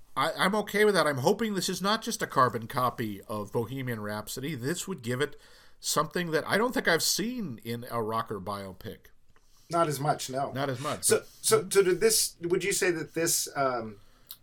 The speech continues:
Speaker 2: preview, this,
Speaker 1: Mm-hmm.
Speaker 2: this trailer, would made you eager to see this film or not?
Speaker 1: Um, I guess it didn't really <laughs> make me want to. I'm not heavily anticipating it. I like Elton John's music a lot, so I'm looking forward to that. I always like the movies that have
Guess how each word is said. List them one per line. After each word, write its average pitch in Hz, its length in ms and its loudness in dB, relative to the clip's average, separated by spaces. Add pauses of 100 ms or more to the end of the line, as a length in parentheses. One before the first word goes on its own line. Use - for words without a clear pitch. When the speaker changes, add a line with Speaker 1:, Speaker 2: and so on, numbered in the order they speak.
(280)
Speaker 2:
preview, 120 480 0 (160)
this, 120 180 -4
Speaker 1:
Mm-hmm. 104 80 -8
Speaker 2:
this 120 160 0
trailer, 139 600 0 (500)
would 151 140 0
made 165 260 4
you 156 220 2
eager 147 460 2
to 135 120 -2
see 143 200 2
this 135 200 0
film 127 260 -2
or 139 40 -2
not? 151 300 0 (220)
Speaker 1:
Um, 214 520 2 (540)
I 208 120 -4
guess - 840 -4
it 170 220 -4
didn't 220 320 -4
really 165 460 -2
<laughs> - 40 -20
make 139 300 -4
me 143 140 -2
want 127 460 -2
to. 135 220 -6 (220)
I'm 147 140 -4
not 175 200 0
heavily 156 400 0
anticipating 113 680 -4
it. 101 100 -12 (300)
I 202 140 10
like 180 300 2
Elton 127 280 0
John's 110 320 -6
music 110 340 -6
a 101 60 -6
lot, 90 300 -8
so 127 100 -2
I'm 127 100 0
looking 160 220 -2
forward 127 340 -2
to 110 100 -4
that. 120 360 0
I 143 80 -2
always 143 240 0
like 127 180 0
the 120 80 -4
movies 113 440 -6
that 110 120 -4
have 110 200 -6